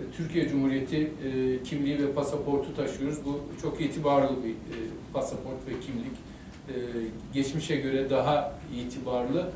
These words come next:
ama, e, çıkış alanları oldukça sınırlı olan, eğitim alanları sınırlı olan bir topluluk açısından bakıldığı zaman, e, ekonomisi de sıkışmış bir yer. E,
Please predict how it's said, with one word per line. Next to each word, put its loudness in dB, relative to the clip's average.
ama, 4
e, -4
çıkış -4
alanları 8
oldukça 2
sınırlı -2
olan, 0
eğitim 0
alanları 2
sınırlı -4
olan -2
bir 0
topluluk -6
açısından -4
bakıldığı -6
zaman, -4
e, -4
ekonomisi 2
de 4
sıkışmış -6
bir -4
yer. 4
E, -6